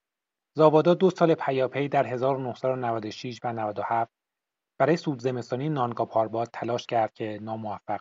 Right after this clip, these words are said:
بود. سال دو هزار آندری زاوادا بر اثر بیماری سرطان در ورشو درگذشت.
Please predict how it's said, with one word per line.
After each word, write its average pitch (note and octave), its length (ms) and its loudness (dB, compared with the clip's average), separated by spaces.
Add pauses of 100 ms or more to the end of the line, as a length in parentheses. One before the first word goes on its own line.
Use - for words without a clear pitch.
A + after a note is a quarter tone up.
بود. - 140 -20 (1200)
سال D#3+ 160 8
دو C#3+ 140 -2
هزار C3+ 540 2 (460)
آندری C#3 360 4
زاوادا A#2+ 520 -2
بر A#2 160 0
اثر A2+ 220 -2
بیماری A#2+ 400 -6
سرطان A2+ 640 -4 (420)
در A2 240 -2
ورشو G#2+ 520 -6
درگذشت. - 600 -6